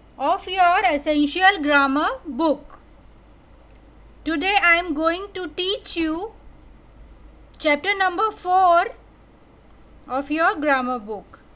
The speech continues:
nouns, special names. Today we will learn more about the nouns, special names.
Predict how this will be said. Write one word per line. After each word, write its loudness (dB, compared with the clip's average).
nouns, -2
special -2
names. -6
Today -2
we -6
will -4
learn 0
more 2
about 0
the 2
nouns, -4
special -2
names. -10